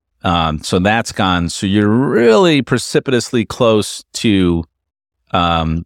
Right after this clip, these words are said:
the teens. So under a million, there's two. Between a million and two million, there's three, one of which has an offer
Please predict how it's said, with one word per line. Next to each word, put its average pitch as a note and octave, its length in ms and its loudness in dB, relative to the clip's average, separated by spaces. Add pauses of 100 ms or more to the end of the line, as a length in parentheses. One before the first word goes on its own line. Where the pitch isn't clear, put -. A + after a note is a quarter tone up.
the F2 80 -6
teens. B2 480 0
So - 320 0
under C3+ 240 2
a C#3+ 60 2
million, C#3 360 2
there's E2+ 220 -4
two. E3+ 360 -2 (680)
Between A2 400 -2
a G2+ 60 0
million A#2 500 4
and G#2 100 0
two A2+ 200 -2
million, B2 480 0 (720)
there's E2+ 420 -2
three, C#3 540 0 (320)
one A2 320 2
of A2+ 100 -2
which A#2 200 0
has G2 260 -4
an F#2+ 80 -2
offer D#2+ 420 -6